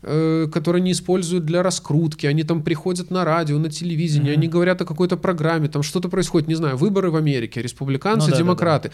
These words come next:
Speaker 1: Здесь нету никакой политической системы, ничего нету, есть просто люди, которые: "Пожалуйста, хватит, ну, хватит, сколько можно".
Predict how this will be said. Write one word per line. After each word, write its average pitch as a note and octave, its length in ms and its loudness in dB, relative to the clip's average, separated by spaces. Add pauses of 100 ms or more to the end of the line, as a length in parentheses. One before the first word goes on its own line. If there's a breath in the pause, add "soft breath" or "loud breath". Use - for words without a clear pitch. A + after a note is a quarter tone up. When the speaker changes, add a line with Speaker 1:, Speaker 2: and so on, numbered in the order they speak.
(220 loud breath)
Speaker 1:
Здесь E3 340 -4
нету G3 380 -2
никакой F3 440 -2
политической F#3+ 540 -6
системы, F#3+ 420 -2
ничего F3+ 380 -2
нету, F3+ 240 -2
есть D#3 140 -2
просто F3+ 300 -2
люди, G3+ 260 -2
которые: D#3 320 -2
"Пожалуйста, D3+ 680 0
хватит, D3 680 0
ну, C3 200 -2 (280 loud breath)
хватит, D3+ 540 0
сколько D#3 460 0
можно". D#3 540 0